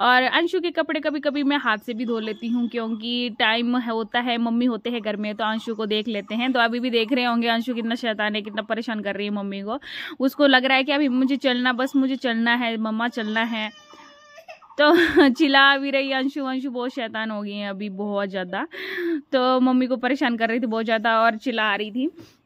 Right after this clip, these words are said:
तो उसको लग रहा था मम्मा के पास आना है मुझे, मम्मा के पास आना है मुझे। तो अभी मैं कर रही हूँ मम्मा का ड्रेस फोल्ड जो है। मम्मा, बहुत अच्छा ड्रेस है ये भी, मम्मा का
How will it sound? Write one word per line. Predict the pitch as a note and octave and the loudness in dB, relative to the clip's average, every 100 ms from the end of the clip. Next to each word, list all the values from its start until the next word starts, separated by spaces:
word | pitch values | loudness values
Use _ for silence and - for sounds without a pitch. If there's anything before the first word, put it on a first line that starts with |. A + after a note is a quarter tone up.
| _ | _
तो | A3+ A3 A3 A#3 A#3 | -8 -4 -2 -2 -2
उसको | A3 A3+ C#4+ | -4 -2 0
लग | C4 | 4
रहा | C4 | 2
था | C4+ | 4
मम्मा | C#4 C4+ C4+ | 4 4 4
के | C#4+ | 2
पास | B3+ C4+ C#4 | 2 2 2
आना | A#3+ A#3+ | 0 0
है | |
मुझे, | A#3 A3+ A3+ | 0 -2 -2
मम्मा | A#3 A#3 | -2 -2
के | A#3 | -4
पास | A3+ A3+ B3 | -2 -2 -2
आना | A3+ A3 | -4 -4
है | A#3 | -4
मुझे। | A3 G#3 A3 F4+ _ _ _ D#4+ _ _ _ _ _ - - | -6 -6 -6 -6 _ _ _ -20 _ _ _ _ _ -20 -12
तो | A3 A3 A#3 A#3+ A#3 | -4 -2 0 -2 -4
अभी | - G#3+ A3+ | -4 -4 -2
मैं | A3+ | -2
कर | A3 | -2
रही | G3+ | -2
हूँ | A3 | -2
मम्मा | A3 G#3+ G#3+ | 0 -2 -4
का | G#3+ | -4
ड्रेस | G3 G#3 - | -4 -6 -6
फोल्ड | F#3 F#3 | -4 -4
जो | F#3+ F#3+ | -4 -6
है। | A3+ D4+ - - - - - | -6 -10 -14 -20 -20 -16 -6
मम्मा, | A#3 G#3+ G#3+ G#3+ G#3+ G#3+ G#3 | -4 -2 -2 -2 -2 -2 -2
बहुत | G#3 A#3 | -2 -4
अच्छा | A#3 A#3+ | -4 -6
ड्रेस | G#3+ G3+ G#3 | -4 -6 -4
है | G3+ | -6
ये | G3 | -4
भी, | A3 E4 _ | -6 -8 _
मम्मा | G#3+ G3 F#3+ | -8 -6 -8
का | F#3+ | -10